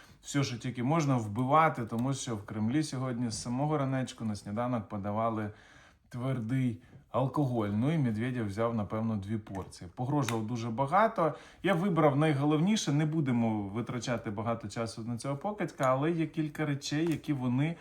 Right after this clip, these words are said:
хочуть прокрутити. Друге, е, у Кремлі натякають, не те, що натякають, кричать, що не хочуть, е, робити тридцятиденне перемир'я, більш за все, тому що вони бояться.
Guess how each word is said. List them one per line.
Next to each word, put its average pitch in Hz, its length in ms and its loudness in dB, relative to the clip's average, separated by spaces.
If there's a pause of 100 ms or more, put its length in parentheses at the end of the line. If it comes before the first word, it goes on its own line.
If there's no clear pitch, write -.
(340)
хочуть 143 640 0
прокрутити. 123 1040 -4 (520)
Друге, 185 760 6 (120)
е, 139 800 6 (340)
у 143 100 -4
Кремлі 180 340 6
натякають, 127 840 6
не 117 100 -2
те, 156 100 0
що 120 100 0
натякають, 101 640 -4
кричать, 120 680 4
що - 140 -6
не 120 180 4
хочуть, 139 760 4 (400)
е, 123 220 6
робити 147 460 8
тридцятиденне 131 800 2
перемир'я, 180 540 2
більш 135 200 2
за 127 100 -4
все, 123 160 -4
тому 123 220 -4
що 131 120 -6
вони 135 200 2
бояться. 185 720 2